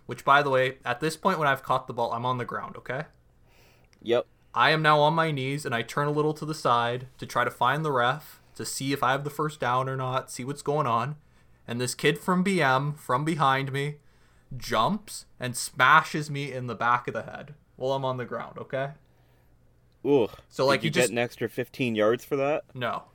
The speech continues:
Speaker 1: But anyways,
Speaker 2: No?
Speaker 1: this is what I wanna say. He just dove at me. He hit me in the back of the head. And, like, I, I kinda see stars, but I also don't get a lot of plays, so I'm not saying nothing.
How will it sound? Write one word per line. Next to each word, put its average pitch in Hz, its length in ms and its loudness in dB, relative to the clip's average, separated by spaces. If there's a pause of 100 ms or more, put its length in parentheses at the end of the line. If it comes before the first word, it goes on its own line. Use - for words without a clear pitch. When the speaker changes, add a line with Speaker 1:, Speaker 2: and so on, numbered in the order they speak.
(280)
Speaker 1:
But 139 120 2
anyways, 120 440 2
Speaker 2:
No? 190 420 6
Speaker 1:
this 139 140 -6
is 160 80 -8
what 156 100 4
I 147 60 6
wanna 131 240 2
say. 113 320 -10 (840)
He - 180 -12
just 160 240 -6
dove 156 380 4
at 165 100 2
me. 160 200 -2
He 135 160 -8
hit 151 140 -4
me 165 80 -6
in 160 60 -2
the 160 80 -4
back 147 260 0
of 156 100 -6
the 139 60 -6
head. 139 300 -10
And, 127 140 -12
like, 120 240 -6
I, 131 360 -2
I 143 260 -2 (120)
kinda 151 400 0
see 160 220 -4
stars, 147 440 4
but 139 160 -2
I 127 80 4
also 139 240 4
don't 135 220 -2
get 139 100 0
a 123 40 0
lot 123 180 4
of 117 80 -4
plays, 127 400 -4
so - 140 -4
I'm 123 80 -2
not 113 180 -4
saying 104 200 -12
nothing. 117 340 -10